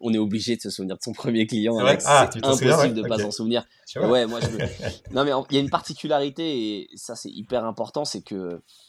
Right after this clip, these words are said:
Speaker 1: quand on démarre, euh,
Speaker 2: Mm.
Speaker 1: en tout cas, moi, je l'ai su, je l'ai vraiment vécu comme ça, c'est que je ne sais pas combien de fois, déjà, je me suis pris des portes,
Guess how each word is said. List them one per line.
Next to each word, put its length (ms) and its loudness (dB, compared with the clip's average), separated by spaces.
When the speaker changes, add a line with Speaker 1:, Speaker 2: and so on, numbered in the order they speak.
Speaker 1:
quand 200 0
on 80 -2
démarre, 600 4
euh, 420 -4
Speaker 2:
Mm. 40 -10
Speaker 1:
en 60 -10
tout 100 -20
cas, 120 0
moi, 160 0
je 80 -8
l'ai 100 -6
su, 680 -6
je 160 -10
l'ai 100 -6
vraiment 480 -4
vécu 260 -8
comme 160 -6
ça, 180 -2
c'est 160 -8
que 200 -12
je 200 -2
ne 100 2
sais 180 2
pas 200 2
combien 360 0
de 100 -4
fois, 520 0
déjà, 260 -8
je 60 -6
me 60 -8
suis 100 -10
pris 160 -14
des 100 -6
portes, 460 -2